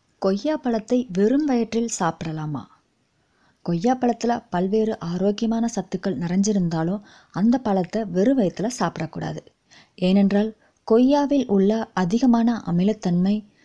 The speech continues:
அவற்றை நாம் வெறும் வயிற்றில் சாப்பிடும்போது வயிறு தொடர்பான தொந்தரவுகளை ஏற்படுத்தும். நூறு கிராம் கொய்யா பழத்தில் புரதம் ஒரு கிராம், கொழுப்புச்சத்து ஜீரோ புள்ளி மூன்று கிராம், நார்ச்சத்து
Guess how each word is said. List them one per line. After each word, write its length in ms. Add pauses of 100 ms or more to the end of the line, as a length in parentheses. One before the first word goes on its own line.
(160)
அவற்றை 400
நாம் 240
வெறும் 240
வயிற்றில் 400
சாப்பிடும்போது 680 (120)
வயிறு 480
தொடர்பான 640
தொந்தரவுகளை 680
ஏற்படுத்தும். 640 (1120)
நூறு 280
கிராம் 320
கொய்யா 300
பழத்தில் 540 (420)
புரதம் 480
ஒரு 300
கிராம், 240 (340)
கொழுப்புச்சத்து 680 (320)
ஜீரோ 300
புள்ளி 440
மூன்று 400
கிராம், 320 (340)
நார்ச்சத்து 800